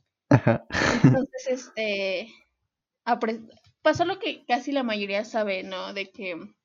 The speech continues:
Speaker 2: él llegó antes de que llegara el otro ejército, llegó con su ejército antes de que llegara el otro ejército, y que les dijeron, "No, pues, ¿saben qué? Está siendo asaltado el, el,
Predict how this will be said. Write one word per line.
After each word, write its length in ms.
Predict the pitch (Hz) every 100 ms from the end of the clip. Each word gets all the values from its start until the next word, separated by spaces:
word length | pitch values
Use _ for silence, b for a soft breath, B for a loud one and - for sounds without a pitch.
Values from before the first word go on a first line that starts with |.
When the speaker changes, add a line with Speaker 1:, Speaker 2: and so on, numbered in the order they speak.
| _ _ - b b _ _ - _ _ _
Speaker 2:
él 200 | 226 233
llegó 260 | 240 233 240
antes 380 | 233 226 233
de 160 | 233 214
que 140 | 208
llegara 280 | 196 180 202
el 100 | 202
otro 220 | 208 208
ejército, 720 | 214 240 226 214 226 220 233 381 _ b _ _
llegó 340 | 285 208 233 247
con 160 | 311
su 80 | 277
ejército 580 | 220 226 214 262 254 311 392
antes 240 | 247 -
de 100 | 254
que 80 | 220
llegara 220 | 185 202
el 80 | 202
otro 180 | 202 214
ejército, 520 | 240 226 - 214 370 - _ _ b b b b b _ _ _ _ _
y 180 | - 233
que 100 | 233
les 140 | 214 214
dijeron, 300 | 240 220 247
"No, 320 | 302 294 285
pues, 140 | 269 254
¿saben 280 | 240 247
qué? 200 | 247 269
Está 200 | 254 247
siendo 200 | 247 233 220
asaltado 460 | 220 202 208 208
el, 320 | 202 185 175 220 240
el, 600 | 208 202 190 190 208 214